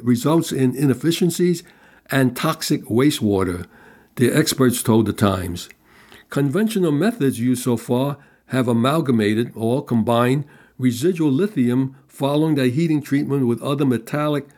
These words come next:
components in ways that lowered battery quality and destabilized anodes. Kim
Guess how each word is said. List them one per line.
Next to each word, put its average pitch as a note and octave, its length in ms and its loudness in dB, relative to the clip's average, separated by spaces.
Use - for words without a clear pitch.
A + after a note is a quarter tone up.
components C3+ 600 0
in A#2+ 180 0
ways C3+ 300 0
that G#2+ 180 -4
lowered A2+ 640 0
battery D3 340 2
quality C3+ 640 0
and B2 220 0
destabilized B2+ 840 0
anodes. G#2+ 600 -2
Kim F#3 400 0